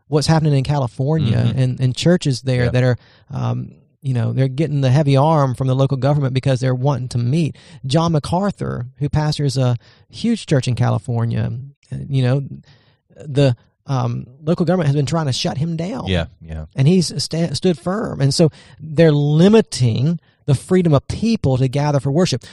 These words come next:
Speaker 1: Another pastor in, in the Washington, D C area, Mark Dever, uh, he, he is suing the city because the
Speaker 2: Mm.
Speaker 1: city is putting unfair restrictions on the local church.
Speaker 2: Yeah.
Speaker 1: They're allowing, you know,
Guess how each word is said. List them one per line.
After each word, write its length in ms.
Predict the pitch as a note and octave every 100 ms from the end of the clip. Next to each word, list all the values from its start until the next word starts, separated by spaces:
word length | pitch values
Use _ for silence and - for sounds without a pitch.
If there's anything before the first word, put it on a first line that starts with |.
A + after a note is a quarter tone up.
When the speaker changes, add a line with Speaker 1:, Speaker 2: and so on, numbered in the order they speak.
| -
Speaker 1:
Another 220 | D#3+ F3+
pastor 360 | - D3+ C#3 C#3+
in, 240 | D3+ C#3
in 200 | - C#3+
the 80 | C#3
Washington, 420 | D3 D#3 D3+ C3+
D 120 | C3+
C 300 | B2+ - G3
area, 340 | B2+ B2 B2 A#2+ _ _ -
Mark 280 | C#3+ D#3+ C3
Dever, 320 | D#3 - - C3+ _ _ _ _
uh, 320 | C#3 - C#3 C#3
he, 340 | B2 F3+ F#3+ - _
he 220 | C3+ G3
is 180 | A3+ A2+ -
suing 960 | - - - B3+ C#4 C#3 C3+ C#3+ C#3 -
the 100 | C3+
city 420 | B2 - B2 C3+ C3
because 340 | C3 E3 D3
the 60 | C#3
Speaker 2:
Mm. 60 |
Speaker 1:
city 180 | F#3 E3
is 80 | D3+
putting 220 | - D#3 -
unfair 480 | D#3 F#3 E3+ F3 D#3+
restrictions 800 | D3+ - - F#3 - D#3 C3+ B2+
on 340 | D3+ D3+ C#3 B2 _ _
the 80 | -
local 300 | D3 C#3 C3+
church. 480 | - - A2+ - -
Speaker 2:
Yeah. 260 | F#2 F2+ E2+ C3+
Speaker 1:
They're 140 | E3
allowing, 600 | D#3 E3 A3+ F3 D3 C3+
you 100 | D#3
know, 300 | C#3+ B2+ B2+